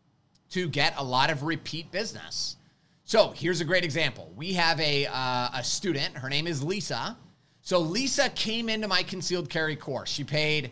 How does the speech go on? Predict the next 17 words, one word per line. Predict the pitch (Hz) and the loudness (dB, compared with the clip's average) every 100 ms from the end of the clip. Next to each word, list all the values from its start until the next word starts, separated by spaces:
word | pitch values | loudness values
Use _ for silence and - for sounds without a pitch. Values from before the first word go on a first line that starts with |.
| - - _ - | -14 -20 _ -6
you | 147 | 2
know, | 147 143 | 4 6
I | 139 | 4
guess, | 127 147 147 | 4 4 2
so | - 143 | 0 -2
se-, | - 202 - 165 - | 0 0 -2 -6 -4
eighty | 208 226 214 | 0 2 4
dollars, | 139 101 95 95 | 2 0 -10 -8
okay, | 143 165 | -2 0
ninety | 160 185 202 | 2 2 2
dollars, | 160 117 107 101 104 | 0 0 -2 -8 -10
took | - 202 | -6 -2
my | 190 | 0
concealed | 156 156 170 151 | 0 -2 -4 -2
carry | 143 127 | 0 -2
course. | 113 107 73 - - - - _ _ _ - | -4 -12 -12 -12 -12 -14 -20 _ _ _ -6
Um, | 139 135 135 131 123 | 2 4 6 4 2